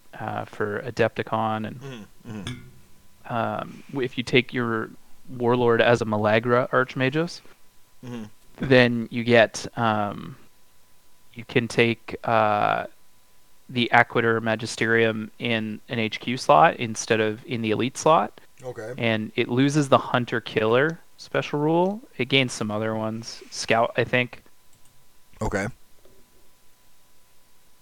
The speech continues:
Speaker 1: Um, and, uh, like, preferred enemy characters, maybe. Um, or, or core. Anyways, it, it allows you to take,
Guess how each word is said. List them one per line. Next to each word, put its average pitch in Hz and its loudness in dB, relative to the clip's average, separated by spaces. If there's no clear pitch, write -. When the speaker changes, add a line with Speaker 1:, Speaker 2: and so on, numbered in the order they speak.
Speaker 1:
Um, 107 2
and, 107 -4
uh, 104 2
like, - -10
preferred 113 -2
enemy 110 0
characters, 127 0
maybe. 143 2
Um, 110 8
or, 110 4
or 120 0
core. 131 4
Anyways, 131 4
it, 151 2
it 147 8
allows 139 12
you 151 -2
to - -8
take, 127 2